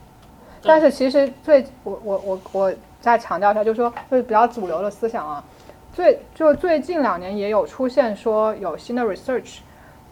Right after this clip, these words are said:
Speaker 2: 啊，倒不是说推荐 dairy fat，就是说也有一些个别的 research 说啊，这 dairy fat 怎么怎么好，但是总的来说，通过 meta analysis 产生的就是 review paper 都会说，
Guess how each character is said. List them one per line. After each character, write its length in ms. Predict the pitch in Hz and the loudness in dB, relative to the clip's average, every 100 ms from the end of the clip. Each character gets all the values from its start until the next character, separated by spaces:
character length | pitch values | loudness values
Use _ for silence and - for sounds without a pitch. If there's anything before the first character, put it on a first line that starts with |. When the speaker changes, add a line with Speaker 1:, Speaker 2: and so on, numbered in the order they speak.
| - | -16
Speaker 2:
啊， 180 | 190 180 147 - | -12 -10 -12 4
倒 160 | 302 | 6
不 140 | 233 220 | 6 -2
是 100 | 247 | 0
说 160 | 247 | 2
推 320 | 233 - 302 | 0 0 0
荐 320 | 311 311 226 190 - - | 2 2 2 -4 -18 -4
dairy 340 | 220 233 233 | 2 2 2
fat， 300 | 220 - 226 - - - - | -2 -2 -2 -4 -18 -20 -2
就 140 | 277 | 0
是 60 | 262 | 2
说 360 | 269 254 247 - - - - - - - - - - - - - - | 4 4 2 -2 -16 -20 -20 -20 -20 -20 -20 -20 -20 -20 -20 -20 -12
也 340 | 208 220 294 | 2 4 6
有 220 | 285 180 | 6 4
一 60 | 180 | 2
些 180 | 196 233 | -2 -4
个 180 | 233 302 | 2 2
别 120 | 196 | 2
的 80 | 202 | 0
research 460 | 202 185 220 190 170 | -4 -4 -6 -6 -10
说 180 | 190 | -8
啊， 200 | 160 165 | -6 -6
这 100 | 165 185 | -8 -4
dairy 220 | 208 214 | 0 0
fat 220 | 226 202 | 0 -6
怎 120 | - | -8
么 60 | 160 | -16
怎 100 | 160 | -16
么 100 | 151 | -16
好， 260 | - 151 - - - | -12 -14 -14 -20 0
但 160 | 285 | 2
是 80 | 285 | 2
总 240 | 277 202 | 0 -2
的 100 | 190 | 0
来 160 | 208 202 | 2 2
说， 400 | 226 202 202 196 - | 0 2 2 0 -4
通 180 | 254 | -4
过 120 | 247 208 | -2 0
meta 240 | 208 233 | 0 -2
analysis 520 | 196 202 220 240 220 | 0 2 2 -2 -6
产 240 | - 190 185 | -10 -12 -10
生 220 | 196 202 | -10 -8
的 220 | 175 - | -8 -8
就 120 | - 196 | -12 -12
是 160 | 190 - 196 190 | -12 -14 -16 -10
review 360 | 196 214 285 | -8 -4 -4
paper 380 | 226 220 220 190 | -4 -6 -6 -4
都 140 | 180 196 | 0 0
会 240 | 196 190 | 0 -6
说， 260 | - 196 | -2 -4